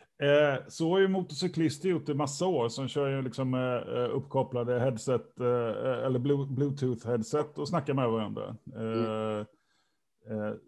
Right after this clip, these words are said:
Speaker 1: jag hade en sån här, jag, jag mötte en polare som <laughs> hade glömt stänga av sitt och satt och, eh, var osams med sin tjej som också satt på motorcykel. Jag hörde dem, <laughs> de passerade på varandra. Så att det, det, det, det finns alltid baksidor med tekniken. Eh, det var ju kul.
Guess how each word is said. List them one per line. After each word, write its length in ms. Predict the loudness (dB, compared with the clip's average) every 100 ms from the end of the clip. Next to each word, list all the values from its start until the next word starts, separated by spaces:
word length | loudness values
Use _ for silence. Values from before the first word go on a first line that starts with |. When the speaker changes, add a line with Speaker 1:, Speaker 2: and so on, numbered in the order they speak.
| _ _
Speaker 1:
jag 80 | 2
hade 140 | 2
en 60 | 2
sån 140 | 2
här, 240 | 2 2 0
jag, 260 | 0 2 2
jag 160 | 2 4
mötte 520 | 6 6 4 -2 4
en 100 | 4
polare 440 | 6 6 6 4 2
som 180 | 2
<laughs> 0 |
hade 300 | 0 2 2
glömt 280 | 6 8 6
stänga 240 | 4 4 4
av 140 | 4
sitt 340 | 2 0 0 -2
och 80 | 0
satt 240 | 0 0
och, 300 | 0 0 0
eh, 200 | -2 0
var 400 | 2 2 0 -2
osams 440 | -4 0 -2 0
med 100 | -4
sin 280 | -2 -4 -4
tjej 340 | -2 0 2 0
som 160 | 0
också 200 | 0 -2
satt 220 | 0 0
på 60 | 2
motorcykel. 640 | 2 2 2 2 4 6 10
Jag 140 | 12
hörde 280 | 12 10 10
dem, 220 | 10 8 6 4 4 4
<laughs> 420 | 4 6 8 8
de 140 | 8 8
passerade 520 | 8 10 10 10 6
på 60 | 6
varandra. 320 | 6 6 4 -2 -2 4
Så 80 |
att 80 | 6
det, 200 | 8 6
det, 180 | 6 4
det, 360 | 4 4 6 6
det 160 | 4
finns 200 | 0 2
alltid 240 | 4 4 6
baksidor 500 | 6 4 4 4 4
med 120 | 0
tekniken. 540 | 0 0 0 0 -4 -8 _ -12 2
Eh, 80 | 8
det 60 | 10
var 80 |
ju 120 | 10 8
kul. 280 | 0 -2